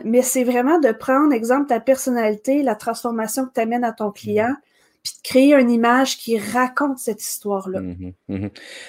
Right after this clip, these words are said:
Speaker 2: Alors là, tu mets la table justement pour un sujet, euh, qui est extrêmement imp-, im-, important, puis probablement encore plus que jamais, euh, aujourd'hui, parce que tu l'as nommé un peu, les, les, les, les photos corpo, ben, ça fait, souvent, ça traduit pas le bon message.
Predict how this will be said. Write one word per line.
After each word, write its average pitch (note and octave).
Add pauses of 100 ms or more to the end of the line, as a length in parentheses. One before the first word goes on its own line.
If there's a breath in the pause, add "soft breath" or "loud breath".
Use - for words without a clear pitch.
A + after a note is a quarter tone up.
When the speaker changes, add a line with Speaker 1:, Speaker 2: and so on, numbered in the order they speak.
(120)
Speaker 2:
Alors A#2
là, E3+
tu D#3+
mets C3+
la A#2+
table C3+
justement G#2+
pour G#2
un F#2
sujet, G2+
euh, E2+
qui -
est -
extrêmement A#2
imp-, A#2+
im-, G#2
important, G#2
puis -
probablement A#2+
encore A2+
plus C#3
que G#2
jamais, G#2
euh, D#2+ (180)
aujourd'hui, F#2+ (360 loud breath)
parce G2+
que -
tu -
l'as A#2+
nommé A#2+
un A#2
peu, C3
les, B2
les, G#2
les, G2+
les G#2
photos G#2
corpo, A#2+
ben, G#2
ça -
fait, G#2 (260 soft breath)
souvent, A#2+
ça B2+
traduit F#2+
pas A#2+
le F#2+
bon F2+
message. E2